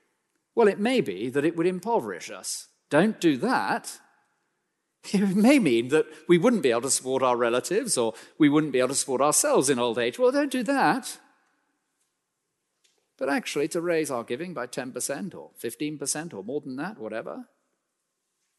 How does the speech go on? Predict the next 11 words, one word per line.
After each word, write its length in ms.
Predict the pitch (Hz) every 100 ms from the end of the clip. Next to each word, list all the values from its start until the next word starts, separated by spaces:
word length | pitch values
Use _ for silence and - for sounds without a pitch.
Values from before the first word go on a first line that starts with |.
| _ -
Have 100 | 101
we 80 | 117
thought 240 | 139 147
of 100 | 160
giving 220 | 139 165 147
a 60 |
chunk 380 | - - 143 143
of 100 | 147
our 120 | 147
savings 640 | - - 123 135 143 156 165
away? 500 | 160 156 156 277